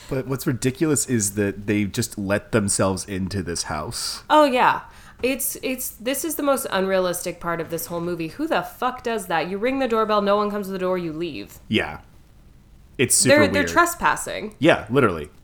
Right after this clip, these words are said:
Speaker 1: Quite literally. It's a, it, they didn't break anything, but it still counts as a B and E.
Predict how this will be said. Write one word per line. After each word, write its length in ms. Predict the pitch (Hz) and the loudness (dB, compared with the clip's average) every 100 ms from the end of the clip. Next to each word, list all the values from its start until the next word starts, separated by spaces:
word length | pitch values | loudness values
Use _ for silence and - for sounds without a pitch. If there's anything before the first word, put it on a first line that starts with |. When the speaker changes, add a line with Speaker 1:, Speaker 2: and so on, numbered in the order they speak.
| - - - | -6 -6 0
Speaker 1:
Quite 260 | - 139 151 | 6 8 8
literally. 340 | 139 123 104 | 6 6 4
It's 160 | 98 - | 2 2
a, 160 | 113 - - - - - | 2 0 -8 -18 -18 -2
it, 200 | 135 - | -2 2
they 80 | 131 | 4
didn't 220 | 151 127 | 4 4
break 320 | 113 117 135 | 0 0 0
anything, 480 | 160 170 180 180 175 | 0 0 0 0 2
but 120 | 160 | 4
it 120 | 117 113 | 2 2
still 240 | - 135 | 2 0
counts 260 | - 117 107 | 2 -2 0
as 80 | |
a 60 | 98 | -2
B 180 | 92 92 | 0 -2
and 100 | 82 | -4
E. 220 | 82 90 | -8 -10